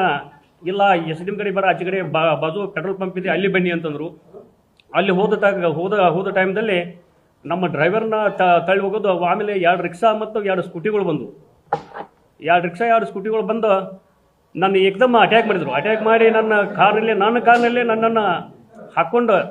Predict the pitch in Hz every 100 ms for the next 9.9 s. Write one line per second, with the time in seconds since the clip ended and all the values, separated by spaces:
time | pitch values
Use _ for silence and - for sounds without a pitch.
0 | - 180 180 180 - - - - - -
1 | 196 220 220 196 180 165 151 135 - 160
2 | 180 190 214 214 220 233 208 220 180 196
3 | - - 190 226 226 208 - - _ 156
4 | 185 226 233 214 214 220 220 214 196 208
5 | 202 175 226 - - _ _ - 156 180
6 | 190 233 220 220 220 175 170 - - -
7 | _ _ _ 156 _ _ _ 214 214 -
8 | _ _ 156 - - _ - 190 196 202
9 | 240 240 226 226 185 - 185 185 156